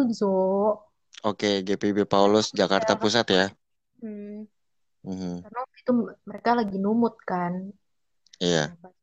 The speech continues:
Speaker 1: gue kayak pengen, jadi gue ajak dia ke numut karena gue, eh, gue seneng aja numutnya Paulus gitu. Anjir, "Paulus,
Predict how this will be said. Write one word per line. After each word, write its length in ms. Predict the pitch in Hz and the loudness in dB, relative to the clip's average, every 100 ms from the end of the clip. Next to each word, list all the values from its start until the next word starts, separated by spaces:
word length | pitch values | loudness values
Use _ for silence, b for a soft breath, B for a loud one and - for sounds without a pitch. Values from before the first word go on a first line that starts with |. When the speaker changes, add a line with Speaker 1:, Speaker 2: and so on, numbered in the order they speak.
| _ _ - | _ _ -10
Speaker 1:
gue 140 | 208 247 | -6 -4
kayak 240 | 214 185 | -6 -6
pengen, 400 | 180 175 175 170 _ _ _ | -8 -8 -10 -12 _ _ _
jadi 120 | 226 285 | -8 -6
gue 100 | 220 196 | -4 -6
ajak 100 | 208 262 | -6 -8
dia 80 | 254 | -8
ke 80 | |
numut 260 | 190 196 220 - | -8 -8 -10 -12
karena 200 | 180 208 | -14 -2
gue, 160 | 262 262 - | 0 2 -2
eh, 840 | - - 190 190 185 180 175 175 175 - _ _ _ _ _ _ _ - | -8 -20 -20 -20 -20 -16 -12 -12 -14 -20 _ _ _ _ _ _ _ -4
gue 120 | 285 | -2
seneng 260 | 330 311 320 339 | 0 0 0 -2
aja 200 | 339 330 330 | 0 -2 0
numutnya 480 | 269 254 247 233 233 | 0 0 -2 -4 -4
Paulus 320 | 240 240 269 - | -4 -4 -6 -8
gitu. 160 | - | -14
Anjir, 360 | - 180 185 _ _ _ 208 | -14 -20 -20 _ _ _ -18
"Paulus, 240 | 214 233 | -12 -12